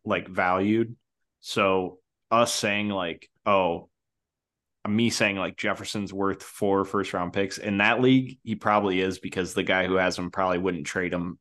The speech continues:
for anything less than five first-round picks. If that shows you how skewed it is. So in your own leagues, the values are definitely gonna be different.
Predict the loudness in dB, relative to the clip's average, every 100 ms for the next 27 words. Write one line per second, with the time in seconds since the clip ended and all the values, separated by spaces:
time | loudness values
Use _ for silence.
0 | _ -4 0 2 0 -4 -12 _ _ _
1 | _ -4 -2 -2 -2 0 -2 -4 -10 0
2 | 2 2 0 -6 -6 -8 -8 -8 -10 -12
3 | -20 -20 -20 -20 0 2 4 4 4 6
4 | 4 2 -2 _ _ -2 2 4 2 -2
5 | -2 0 0 0 -2 -2 -4 -10 -20 -20
6 | _ _ _ 2 6 8 8 8 6 4
7 | 4 2 -4 -10 _ -10 -4 0 2 0
8 | -4 -4 -6 -6 -8 -8 -8 -8 -8 -10